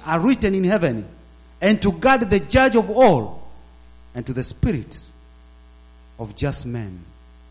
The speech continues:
made perfect. Let's remember this, brothers and sisters.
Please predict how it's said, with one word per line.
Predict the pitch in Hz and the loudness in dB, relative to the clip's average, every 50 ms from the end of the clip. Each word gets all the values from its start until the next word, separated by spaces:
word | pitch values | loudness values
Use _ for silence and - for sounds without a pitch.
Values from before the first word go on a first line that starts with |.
| - - - - - - - - - - - | -20 -20 -20 -20 -20 -20 -20 -20 -20 -18 -12
made | 107 110 107 - - - | -10 -10 -10 -12 -12 -14
perfect. | 101 85 - - - - - - - - - - - - - - - - - - - - - - - - - - - - | -14 -14 -14 -20 -20 -20 -20 -20 -20 -20 -20 -20 -20 -20 -20 -20 -20 -20 -20 -20 -20 -20 -20 -20 -20 -20 -20 -20 -20 -6
Let's | - 135 160 156 | 0 0 2 4
remember | 160 151 151 156 156 151 143 139 | 4 4 4 4 2 2 0 -2
this, | 127 127 110 - - - - - - | -4 -6 -8 -12 -16 -20 -20 -18 -10
brothers | - 123 123 117 117 107 | -8 -6 -4 -4 -4 -4
and | 110 107 92 | -6 -8 -8
sisters. | - 110 98 - - 90 78 - - | -10 -14 -14 -14 -14 -16 -16 -16 -20